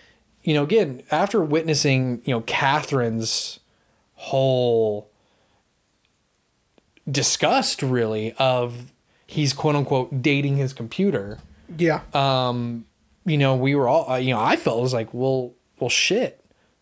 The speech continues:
Speaker 1: Like, is everyone gonna behave this way?" 'Cause the only other person he told who didn't freak out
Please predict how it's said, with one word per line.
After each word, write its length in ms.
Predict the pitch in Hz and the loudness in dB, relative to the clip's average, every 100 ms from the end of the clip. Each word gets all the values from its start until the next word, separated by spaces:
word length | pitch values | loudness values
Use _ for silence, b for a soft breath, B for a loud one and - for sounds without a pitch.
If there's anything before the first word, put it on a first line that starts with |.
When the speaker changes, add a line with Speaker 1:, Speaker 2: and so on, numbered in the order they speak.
| _ _ | _ _
Speaker 1:
Like, 240 | 135 123 120 | -2 0 0
is 100 | 117 | 0
everyone 380 | 113 143 196 | 0 2 2
gonna 140 | 214 226 | 2 2
behave 380 | 214 208 254 233 | 2 2 2 0
this 240 | 262 - | -2 -2
way?" 280 | 294 294 285 b b b b b 147 | -4 -4 -6 b b b b b -8
'Cause 160 | 135 135 | -2 0
the 100 | 151 | 2
only 280 | 208 254 226 | 2 2 2
other 220 | 185 180 | 2 2
person 320 | 175 170 156 | 2 0 0
he 100 | 143 | -2
told 440 | 131 165 156 127 | -2 0 2 0
who 100 | 127 | -2
didn't 440 | 123 131 131 127 131 _ _ | -4 -2 -4 -6 -20 _ _
freak 340 | - 127 117 | -4 -2 0
out 480 | 147 180 107 117 | 2 4 2 -2